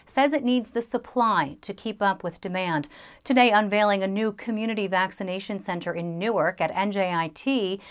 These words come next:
It opens Monday through a partnership with fema. It'll deliver six thousand doses a day, seven days a week, all part of an effort to increase vaccine equity in communities of color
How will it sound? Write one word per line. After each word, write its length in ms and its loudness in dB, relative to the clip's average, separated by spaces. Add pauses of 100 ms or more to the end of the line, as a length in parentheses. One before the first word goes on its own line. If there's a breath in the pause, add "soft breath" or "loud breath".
(160 loud breath)
It 100 -2
opens 340 2
Monday 600 4
through 160 -4
a 60 0
partnership 680 0
with 160 -2
fema. 540 2 (440 loud breath)
It'll 180 -6
deliver 340 0
six 360 -6
thousand 640 2
doses 440 -2
a 80 -4
day, 340 2
seven 320 2
days 240 2
a 80 -2
week, 320 -4
all 220 4
part 300 -2
of 60 -6
an 120 -4
effort 380 -2
to 220 -8
increase 520 -2
vaccine 640 -4
equity 500 -4
in 120 -10
communities 580 -8
of 160 -8
color 440 2